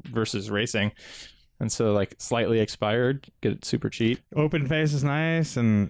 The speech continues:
Speaker 2: you know, a nice
Speaker 1: I think they're hard to find.
Speaker 2: Oh, really?
Speaker 1: I would prefer one of those
Speaker 2: Yeah,
Speaker 1: open
Speaker 2: it seems
Speaker 1: face
Speaker 2: like it'd be
Speaker 1: ones.
Speaker 2: nice
Speaker 1: Yeah.
Speaker 2: to be a little more free.
Speaker 1: Yeah. But, yeah, I think most of them aren't.
Speaker 2: Huh.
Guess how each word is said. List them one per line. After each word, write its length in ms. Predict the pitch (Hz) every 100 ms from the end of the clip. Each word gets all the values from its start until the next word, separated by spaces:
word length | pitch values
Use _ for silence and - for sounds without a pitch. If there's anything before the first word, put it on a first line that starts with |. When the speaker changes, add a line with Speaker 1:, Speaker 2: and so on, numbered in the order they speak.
| 143
Speaker 2:
you 60 |
know, 200 | 120 113
a 20 | 104
nice 320 | 113 117 -
Speaker 1:
I 80 | 127
think 220 | 196 220
they're 160 | 160
hard 260 | 117 135 135
to 80 | 107
find. 440 | - 131 147 113 92
Speaker 2:
Oh, 160 | 127
really? 420 | 120 120 120 135 131 -
Speaker 1:
I 160 | 139
would 140 | 175 139
prefer 480 | 123 - 143 143 117
one 120 | 117
of 60 |
those 120 | 110 143
Speaker 2:
Yeah, 80 | 147
Speaker 1:
open 120 | 113
Speaker 2:
it 40 |
seems 160 | 107 -
Speaker 1:
face 60 | 151
Speaker 2:
like 100 | 160
it'd 120 | 139
be 40 | 131
Speaker 1:
ones. 80 |
Speaker 2:
nice 220 | 120 123 127
Speaker 1:
Yeah. 200 | 123 110
Speaker 2:
to 220 | 117 107 -
be 160 | 123 117
a 60 |
little 260 | - 123 117
more 200 | 113 104
free. 380 | - 117 117 120 131
Speaker 1:
Yeah. 280 | 123 110 101 - - - - - - -
But, 280 | 117 107 -
yeah, 160 | 120 113
I 40 |
think 140 | 123
most 220 | 117 120 -
of 60 |
them 100 | 110
aren't. 200 | 113 104 - - - - -
Speaker 2:
Huh. 260 | - 127